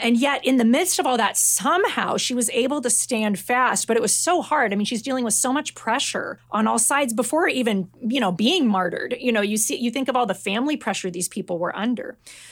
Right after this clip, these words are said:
So after the Christians were taken back to prison following their confession, Perpetua's slave, Felicitas, here's another slave gal who was with her, gave birth to a daughter,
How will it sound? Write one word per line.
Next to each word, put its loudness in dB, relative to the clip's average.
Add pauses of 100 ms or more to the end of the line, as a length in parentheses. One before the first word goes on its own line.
(300)
So 2
after 0
the 0
Christians 0
were -2
taken 0
back 0
to -4
prison -4 (120)
following 2
their 0
confession, -4
Perpetua's -4
slave, 0 (120)
Felicitas, 0
here's -2
another -2
slave -2
gal -2
who -2
was -2
with -4
her, -4
gave 2
birth 2
to -2
a 2
daughter, -2